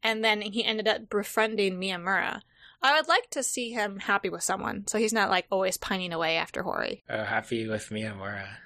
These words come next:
Speaker 2: That would be nice.
Speaker 1: That would be an interesting twist, for sure. <laughs>
Speaker 2: Yeah.
Speaker 1: But I, I do really like how he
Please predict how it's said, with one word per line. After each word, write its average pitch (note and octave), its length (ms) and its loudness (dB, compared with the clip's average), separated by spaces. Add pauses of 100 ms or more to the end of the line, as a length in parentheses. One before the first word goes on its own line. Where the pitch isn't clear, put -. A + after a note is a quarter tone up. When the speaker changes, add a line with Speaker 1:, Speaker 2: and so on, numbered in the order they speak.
(180)
Speaker 2:
That G#2+ 140 -6
would G2+ 120 -10
be G2+ 160 -10
nice. - 540 -12 (240)
Speaker 1:
That B3 120 4
would E4 80 6
be E4+ 120 4
an B3 60 0
interesting G3 520 -2
twist, - 400 -2
for G3+ 100 2
sure. G3+ 260 0 (220)
<laughs> E4 360 2
Speaker 2:
Yeah. A2 340 -4 (260)
Speaker 1:
But B3 140 4
I, D#4 200 8
I F4 40 4
do F#4+ 180 2
really E4 220 4
like C4 240 6
how A3+ 280 6
he A3 600 -4